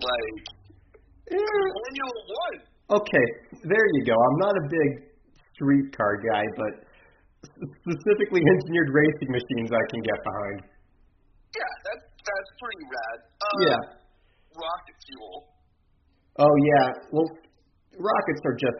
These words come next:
Speaker 2: big planes.
Speaker 1: <laughs> This is such a good take. Oh my God, have Justin run nasa.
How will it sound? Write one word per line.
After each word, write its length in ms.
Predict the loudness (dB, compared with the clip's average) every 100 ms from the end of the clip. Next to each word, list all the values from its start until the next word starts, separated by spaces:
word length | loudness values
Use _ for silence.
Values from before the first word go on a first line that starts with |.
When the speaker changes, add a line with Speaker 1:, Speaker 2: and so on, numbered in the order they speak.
| 2
Speaker 2:
big 220 | 2 2
planes. 380 | -10 -12 -14 -18
Speaker 1:
<laughs> 60 | _ _ _ _ _ _ _ _ _ -20 -20 _ _ _ _ -20 -18 -14 -12 -12 -12 -10 -8 -8 -8 -8 -6 -6 -6 -8 -8 -6 -6 -6 -6 -6 -8 -10 -10 -10 -16 _ -10 -8 -8 _ _ _ _ _ -6
This 80 | -6
is 840 | -6 -8 -10 -10 -10 -6 -6 -8 -10 -8
such 240 | -8 -6
a 80 | -12 -10
good 200 | -8 -8 -12 -12
take. 300 | -10 -10 -12 _ _ _ -16 -16 -18 -20 -20 _ _ _ _ -14
Oh 180 | -10 -10 -10
my 120 | -10
God, 340 | -8 -6 -4 -4 -8 -10
have 80 | -12
Justin 500 | -10 -10 -10 -12 -12
run 220 | -10 -10 -10
nasa. 460 | -12 -10 -12 -16